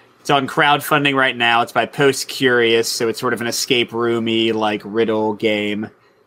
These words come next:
I previously covered, uh, The Light in the Mist from them, and I loved that one. That was, like, a tarot riddle game, like, tarot cards. This one is a much chonkier, like, big box with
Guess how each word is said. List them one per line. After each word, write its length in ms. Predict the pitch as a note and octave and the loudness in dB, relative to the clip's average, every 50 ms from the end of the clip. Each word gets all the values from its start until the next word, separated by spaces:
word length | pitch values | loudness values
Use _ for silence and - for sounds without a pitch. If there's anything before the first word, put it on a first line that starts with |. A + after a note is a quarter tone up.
| _ _ _ | _ _ _
I 80 | - - | -8 -2
previously 440 | - D#3 D3+ C#3+ C#3+ C3+ - C#3 C3+ | 0 2 2 2 2 2 2 2 2
covered, 540 | - - C#3 C3 B2+ C3 B2+ C3 B2+ A#2+ | 2 0 0 2 4 4 4 4 4 4
uh, 240 | B2 B2 A#2+ A#2+ A#2+ | 4 4 4 4 4
The 80 | A2+ A2+ | 2 0
Light 220 | A2 B2 C3 C3 | 0 2 2 2
in 80 | B2+ A#2 | 0 -2
the 80 | A2+ | -2
Mist 560 | A2+ B2+ C#3+ E3+ D#3+ - - - - - - _ _ - - | 0 0 0 0 0 -2 -4 -6 -8 -12 -18 _ _ -20 -10
from 260 | - - D#3 D3+ D#3 | -2 -2 0 0 2
them, 240 | D#3+ D#3+ D#3+ D#3+ D#3 | 2 2 2 2 0
and 80 | B2 | -2
I 60 | G#2+ G2+ | -2 -2
loved 400 | G#2 A2 B2 B2+ B2+ B2 A2+ G#2 | -2 2 4 4 4 2 2 2
that 200 | A2+ A#2 B2 A#2+ | 2 2 2 2
one. 140 | B2 B2 | 0 0
That 140 | A#2 A2+ A2 | 0 0 -2
was, 100 | A#2 A2 | -2 -4
like, 80 | A2 A2 | -6 -6
a 80 | G#2+ | -8
tarot 640 | G#2 - - - B2+ B2 A#2+ B2+ C3+ C#3 D3 D3+ D#3 | -10 -12 -10 -4 0 0 2 2 2 2 4 2 2
riddle 380 | D#3 D3 E3 E3 D#3+ E3 E3 D#3 | 2 0 -2 -2 -2 -2 -2 -2
game, 240 | D#3+ E3 E3 D#3+ D3+ | -2 -2 -2 -2 -4
like, 160 | A2+ G2+ - | -6 -8 -6
tarot 260 | A2+ G#2+ A2 A#2 B2+ | -6 -4 -4 -4 -2
cards. 420 | - D3+ D3+ D#3 D#3 D3+ - - - - - - - _ _ _ _ _ | 0 0 0 0 -2 -4 -8 -14 -16 -18 -20 -20 -20 _ _ _ _ _
This 200 | D3+ D#3+ D3+ - | 0 0 2 4
one 180 | E3+ E3 D#3 D3 | 4 4 4 4
is 140 | C#3+ A2+ | 4 4
a 100 | C#3 C3+ | 2 2
much 480 | C3 B2+ C#3 C3+ C3+ - - - - - | 4 2 2 0 0 0 -4 -6 -6 -6
chonkier, 880 | - - - E3 D3+ D3 C#3+ C#3 - C#3 C3+ B2+ B2 B2 B2 B2 A#2+ A#2+ | -6 -2 2 2 2 2 2 0 0 2 2 4 4 2 2 0 2 2
like, 300 | B2 A#2+ A2+ - _ - | 0 0 0 -4 _ 2
big 260 | D3 C3+ A#2+ A2+ G#2+ | 2 2 2 0 0
box 560 | B2 A#2+ A#2+ A#2 A#2 A#2+ A#2 - - - - | 2 4 4 6 4 4 2 0 -8 -12 -6
with 340 | A#2 A2+ A2 - - - | -4 -4 -4 -4 -8 -20